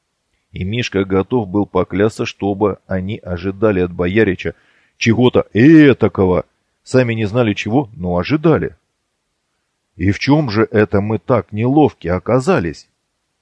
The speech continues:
Разочаровывать ратников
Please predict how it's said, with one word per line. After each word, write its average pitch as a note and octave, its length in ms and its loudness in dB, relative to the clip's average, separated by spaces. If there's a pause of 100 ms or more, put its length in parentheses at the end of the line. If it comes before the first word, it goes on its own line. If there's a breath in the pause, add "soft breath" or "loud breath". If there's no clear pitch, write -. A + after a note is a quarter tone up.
(760)
Разочаровывать E3 920 2
ратников B2 760 -4